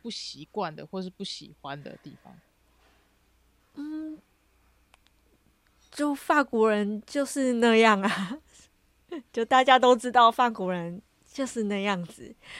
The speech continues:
Speaker 2: 但天气，其实我是很喜欢巴黎那边的气候，我觉得那边的气候真的很棒。
Speaker 1: 嗯，我记得有一年台湾特别冷，那个时候你也在巴黎，对吧？
Speaker 2: 对。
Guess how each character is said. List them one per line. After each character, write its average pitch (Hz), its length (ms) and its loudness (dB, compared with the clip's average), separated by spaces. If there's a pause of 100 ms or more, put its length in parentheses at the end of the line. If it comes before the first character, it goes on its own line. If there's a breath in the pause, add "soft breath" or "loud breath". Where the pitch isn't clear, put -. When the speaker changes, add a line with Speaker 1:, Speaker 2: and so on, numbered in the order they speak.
(120 loud breath)
Speaker 2:
但 330 300 -4 (160)
天 302 240 -2
气， 294 260 -2
其 - 160 -6
实 214 80 -2
我 196 160 2
是 214 120 -4
很 190 160 -4
喜 180 220 -10
欢 180 300 -6 (220 loud breath)
巴 185 180 0
黎 170 120 -8
那 170 100 -10
边 170 160 -10
的 160 140 -12
气 - 260 -14
候， 160 140 -12
我 170 100 -6
觉 202 160 -8
得 208 60 -4
那 226 120 -4
边 220 160 -4
的 190 100 -2
气 - 220 -10
候 175 140 -8
真 180 140 -10
的 170 180 -10 (320 loud breath)
很 - 260 -10 (460)
棒。 - 200 -4 (1120)
Speaker 1:
嗯， 170 400 -8 (360 soft breath)
我 175 120 -6
记 277 260 -6
得 156 580 -10 (540)
有 180 320 -4
一 285 120 -8
年 156 340 -8
台 - 220 -8
湾 185 200 -4
特 - 260 -6
别 147 240 -10
冷， 160 200 -10 (340)
那 254 120 -6
个 208 100 -4
时 185 100 -8
候 190 100 -4
你 180 100 -6
也 139 80 -10
在 165 120 -10
巴 143 220 -12
黎， - 180 -20 (200)
对 160 100 -14
吧？ - 180 -20 (580)
Speaker 2:
对。 - 240 -8